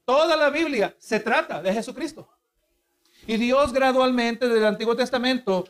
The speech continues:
ha ido revelando, revelando hasta su máxima expresión, su máxima revelación en la persona de Jesús. Y no nos sorprende a nosotros, porque es la persona de Jesús, el conocimiento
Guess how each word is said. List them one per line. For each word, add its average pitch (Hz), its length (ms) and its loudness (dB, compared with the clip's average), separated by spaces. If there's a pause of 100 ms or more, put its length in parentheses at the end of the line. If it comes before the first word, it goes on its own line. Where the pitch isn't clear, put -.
(160)
ha 202 120 2
ido 240 140 4
revelando, 233 540 2
revelando 226 560 0
hasta 214 280 -2
su 208 140 -2
máxima 233 420 -2
expresión, 208 520 -4
su 196 140 -4
máxima 240 480 -4 (160)
revelación 208 600 0
en 220 60 -2
la 208 140 0
persona 196 440 -4
de 190 100 -4
Jesús. 185 540 -8 (420)
Y 220 200 -2
no 214 120 -2
nos 214 180 -2
sorprende 185 460 -6
a 165 60 -6
nosotros, 160 460 -12 (120)
porque 202 280 -2
es 196 40 2
la 226 140 2
persona 262 420 0
de 262 140 2
Jesús, 247 300 -6
el 233 120 -4
conocimiento 208 920 -8